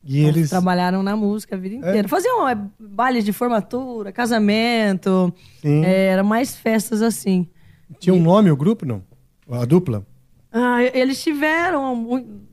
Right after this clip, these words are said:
Speaker 2: há muitos anos atrás, tinha um grupo, aí depois ficou só a minha avó e meu avô, mas eu não vou lembrar o nome do grupo deles.
Speaker 1: Hum. Então qual era o
Speaker 2: Não
Speaker 1: nome dos seus
Speaker 2: lembro.
Speaker 1: avós?
Speaker 2: Não lembro.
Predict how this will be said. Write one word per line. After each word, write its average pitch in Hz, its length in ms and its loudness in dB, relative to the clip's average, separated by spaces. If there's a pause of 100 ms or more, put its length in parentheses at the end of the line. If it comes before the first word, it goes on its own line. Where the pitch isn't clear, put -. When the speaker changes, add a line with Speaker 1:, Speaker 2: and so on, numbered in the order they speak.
(200)
Speaker 2:
há 208 120 -4
muitos 233 360 -2
anos 208 200 0
atrás, 190 600 -2
tinha 214 240 2
um 202 180 0
grupo, 180 880 2
aí 175 100 0
depois 190 340 -2
ficou - 200 -4
só 208 200 0
a 214 40 2
minha 208 160 2
avó 190 220 2
e 196 40 4
meu 190 140 4
avô, 190 480 2
mas 196 160 0
eu 220 80 -6
não 240 160 -6
vou 208 140 -4
lembrar 208 680 -6 (240)
o 208 160 -8
nome 202 300 2
do 196 100 -2
grupo 196 340 -6
deles. 185 600 -6 (360)
Speaker 1:
Hum. 123 240 0 (320)
Então 226 120 0
qual 233 200 2
era 220 80 4
o 220 40 4
Speaker 2:
Não 214 100 6
Speaker 1:
nome 196 160 6
dos 190 100 6
seus 190 180 4
Speaker 2:
lembro. 117 160 0
Speaker 1:
avós? 87 240 -16
Speaker 2:
Não 220 80 -2
lembro. 185 420 2